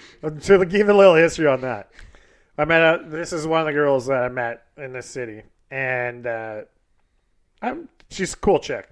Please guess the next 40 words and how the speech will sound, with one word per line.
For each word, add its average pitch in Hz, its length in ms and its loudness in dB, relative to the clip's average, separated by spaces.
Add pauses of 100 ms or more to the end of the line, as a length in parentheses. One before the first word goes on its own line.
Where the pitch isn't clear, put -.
man. 101 220 -20
She's 110 200 -20
so 160 220 -10
cool. 104 300 -14
Like, 98 260 -18 (800)
just 160 180 -4
great 185 220 6
personality, 139 540 0
super 143 260 -8
fun 127 240 -6
to 135 100 -14
be 117 540 -12
around 113 460 -12
and 104 260 -20
super 127 200 -14
fun 117 240 -12
to 110 60 -18
hang 117 220 -20
out 110 160 -14
with. 107 160 -16
So 143 160 -6
I 147 40 -6
kind 196 220 -2
of 143 60 -10
vibing 131 380 -4
with 110 100 -18
her. 127 340 -10 (1500)
And 165 480 -2 (140)
again, 180 580 0 (560)
just - 260 -10
take 190 220 -2
notes 175 300 -2
on 123 100 -6
this, 113 140 -16
Cotton 107 260 -16
Eye 107 80 -20
Joe. 104 340 -20 (160)
We're, 151 340 -6
we're 139 200 -8
messaging 147 720 -6